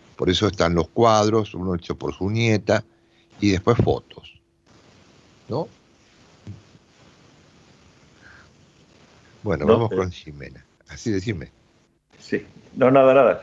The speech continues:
Speaker 2: Ju-, justamente estaba Ximena con el tema de los, de los comentarios.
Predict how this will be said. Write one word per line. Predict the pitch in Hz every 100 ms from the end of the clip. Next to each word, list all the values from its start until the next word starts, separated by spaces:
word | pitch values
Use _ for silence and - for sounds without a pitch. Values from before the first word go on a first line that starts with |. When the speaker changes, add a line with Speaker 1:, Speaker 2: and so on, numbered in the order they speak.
| -
Speaker 2:
Ju-, | 104 _ _ -
justamente | 113 135 139
estaba | 117 123
Ximena | 110 113 120 104
con | 101
el | 95
tema | 110
de | 104
los, | 90 82 - _ _ _ _ _ _ _ _ _ _ _ _ _ _
de | -
los | 87
comentarios. | - 95 95 78 71